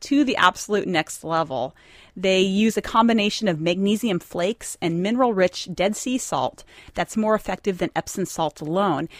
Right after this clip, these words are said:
It also contains twenty-one essential minerals, including sodium, calcium, potassium, and they also include some pure essential oils. So it really fills your bathroom with great scents and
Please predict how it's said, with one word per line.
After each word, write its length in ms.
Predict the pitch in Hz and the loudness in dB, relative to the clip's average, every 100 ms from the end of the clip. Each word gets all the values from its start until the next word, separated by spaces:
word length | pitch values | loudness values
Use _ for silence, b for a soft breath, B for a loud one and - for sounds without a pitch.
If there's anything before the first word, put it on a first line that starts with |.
| B | B
It 80 | - | 4
also 260 | 208 - | 4 4
contains 520 | 254 220 - 202 180 - | -2 -2 -2 -2 -4 -4
twenty-one 600 | - 240 277 247 208 196 | -4 0 2 2 2 0
essential 500 | - 214 202 226 185 | -2 -4 -4 -2 0
minerals, 540 | 170 190 180 143 143 | 2 2 2 -2 -4
including 440 | 165 - 175 151 | -6 -6 -4 -2
sodium, 580 | - 226 240 240 226 226 - B B | -2 0 0 0 -2 -4 -6 B B
calcium, 520 | - 202 208 233 208 | -2 -2 0 -2 -2
potassium, 840 | 196 190 - 190 - 175 147 143 160 B B | -2 -4 -2 -2 -2 -2 -2 -2 -6 B B
and 140 | 214 233 | 0 4
they 80 | 226 | 4
also 260 | 247 269 | 4 4
include 580 | 202 196 - 226 208 190 | 0 0 -2 0 0 -2
some 180 | - 214 | -8 -6
pure 260 | - - 247 | -4 0 0
essential 440 | - 240 220 - - | 2 -2 -2 -2 2
oils. 560 | 196 185 135 151 - - | 4 4 2 -4 -12 -8
So 180 | 196 | -4
it 60 | 180 | -2
really 240 | 196 196 | -2 -2
fills 460 | 185 - 196 180 165 | -4 -4 -2 0 -2
your 100 | 165 | -4
bathroom 480 | 156 151 - 175 160 | -2 -4 -4 -6 -6
with 140 | 143 | -6
great 260 | - 170 - | -4 -4 -4
scents 560 | - 170 170 185 - - B - | -6 -2 -2 -4 -12 -18 B -4
and 520 | 190 190 185 180 170 | 2 4 4 4 -2